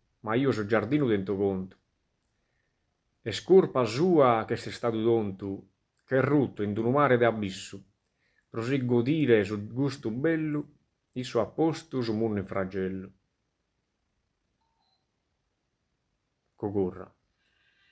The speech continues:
Come ti torro sa giusta risposta. Adamo pro niente ha sbagliato. E t'anno Deo sul lato addormentato, e tirato che lato una costa. E questo gioco bi l'ha fatto apposta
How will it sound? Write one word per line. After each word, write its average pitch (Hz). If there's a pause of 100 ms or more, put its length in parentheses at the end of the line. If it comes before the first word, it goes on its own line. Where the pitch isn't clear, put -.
(280)
Come 131
ti 110
torro 147
sa 107
giusta 104
risposta. - (260)
Adamo 113
pro 113
niente 147
ha 113
sbagliato. 98 (720)
E 117
t'anno 156
Deo 135
sul 110
lato 117
addormentato, 104 (180)
e 123
tirato 104
che 135
lato 131
una 113
costa. 95 (1160)
E -
questo 123
gioco 156
bi 120
l'ha 110
fatto 104
apposta 101